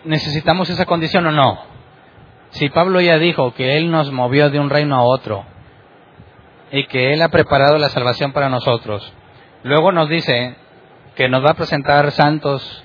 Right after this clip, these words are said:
intachables e irreprochables. Si mantienen la fe, ¿a qué hace referencia? ¿A que mi fe me salva? ¿O a que debo de hacer la parte que me corresponde en mi santidad?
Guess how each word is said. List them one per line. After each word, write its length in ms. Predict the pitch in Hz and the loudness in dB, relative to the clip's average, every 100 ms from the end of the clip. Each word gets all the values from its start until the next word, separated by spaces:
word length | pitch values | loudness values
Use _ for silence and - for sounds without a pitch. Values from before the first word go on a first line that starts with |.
| - - | -20 -14
intachables 1000 | - 139 127 123 143 135 131 123 113 - - - - | -6 -4 0 2 4 2 0 -8 -8 -16 -20 -20 -10
e 120 | 135 | -2
irreprochables. 1040 | 139 127 135 - 120 - 131 117 110 - - - - - - - - _ - | -2 0 0 2 0 2 2 2 -6 -12 -20 -20 -20 -20 -20 -20 -20 _ -20
Si 440 | - - 196 220 | -16 0 2 2
mantienen 580 | 220 180 160 160 151 143 | 2 0 2 0 0 -2
la 100 | 123 | -4
fe, 380 | - 127 135 175 - - - | -2 -2 -2 -8 -16 -20 -12
¿a 140 | - 131 | -4 -2
qué 120 | 151 | 0
hace 180 | 143 160 | -2 0
referencia? 640 | 135 127 117 110 - - - - - - - - - - | -4 -2 -4 -4 -10 -20 -20 -20 -20 -20 -20 -20 -20 -14
¿A 100 | - | -8
que 140 | 131 139 | -4 -4
mi 140 | 135 | -4
fe 200 | - 151 | -2 -2
me 140 | 151 | -2
salva? 560 | 139 156 147 160 185 254 - - - - - - - - _ - - - - - - - - - - - _ _ - - - - - _ _ - - - - _ - | -4 -2 -2 0 0 0 -6 -20 -20 -20 -20 -20 -20 -20 _ -20 -20 -20 -20 -20 -20 -20 -20 -20 -20 -20 _ _ -20 -20 -20 -20 -20 _ _ -20 -20 -20 -20 _ 0
¿O 120 | 143 | 2
a 80 | 143 | 2
que 140 | 143 | 0
debo 220 | 143 151 | 0 0
de 80 | 151 | 0
hacer 200 | 143 156 | 0 0
la 160 | 147 143 | 0 0
parte 280 | 143 151 | -2 -2
que 100 | 147 | -2
me 160 | 135 131 | -2 -2
corresponde 540 | 131 127 - 139 135 | -2 -4 -2 -2 -2
en 100 | 135 | -2
mi 100 | 131 | -4
santidad? 580 | 120 127 113 117 110 98 | -4 -6 -4 -4 -4 -4